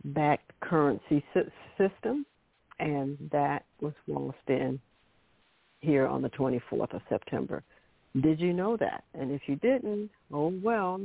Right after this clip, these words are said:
you've got to get with, as they say, the program of what's <laughs> literally going on right now. So more news and more information.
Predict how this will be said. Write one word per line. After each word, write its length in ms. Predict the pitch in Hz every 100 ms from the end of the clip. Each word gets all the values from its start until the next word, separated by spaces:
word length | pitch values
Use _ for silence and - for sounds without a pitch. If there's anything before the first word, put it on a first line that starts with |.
| 180
you've 240 | 151 147 -
got 160 | 139
to 60 | 151
get 280 | 147 156 -
with, 260 | - 143 139 _ _ _ _ -
as 160 | 131
they 160 | 139 135 -
say, 100 | 131
the 100 | -
program 640 | 147 123 - - - - _ _ _ _ _ -
of 120 | 139 - 131
what's 240 | 143 135 -
<laughs> 120 | -
literally 500 | 143 147 139 135 131 -
going 320 | 135 135 123 -
on 240 | 202 220
right 240 | 139 - -
now. 200 | - - _ _ _ _ _ _ _ _ _ -
So 320 | 151 - 139 156 _ _ _ -
more 320 | 135 143 196
news 420 | 220 175 160 202 202
and 120 | 175
more 240 | 127 135
information. 840 | 143 143 139 147 247 240 165 180